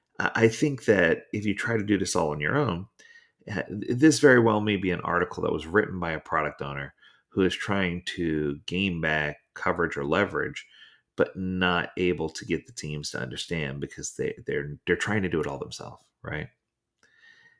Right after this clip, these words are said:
And then they talk about visibility and visualization challenges. What made things worse is tools like Jira are partially responsible. They make it too easy to build out and keep long, unusable backlog, and then make prioritization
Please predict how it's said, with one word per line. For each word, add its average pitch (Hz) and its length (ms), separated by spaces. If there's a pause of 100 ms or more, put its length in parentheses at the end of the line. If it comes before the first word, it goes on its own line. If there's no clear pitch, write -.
(160)
And 113 180
then 151 120
they 131 80
talk 117 240
about 87 280
visibility 92 640
and 80 140
visualization 90 760
challenges. 65 460
What 76 100
made 87 180
things 87 220
worse 107 260
is - 180
tools 107 180
like 92 220
Jira 120 300
are 82 60
partially 110 480
responsible. - 800 (680)
They 95 60
make 113 180
it - 100
too 165 240
easy 156 300
to 85 60
build 131 300
out 156 220
and 110 80
keep 120 260
long, 147 440
unusable 127 560
backlog, 123 680 (500)
and 90 360
then 95 180
make 120 260
prioritization 107 880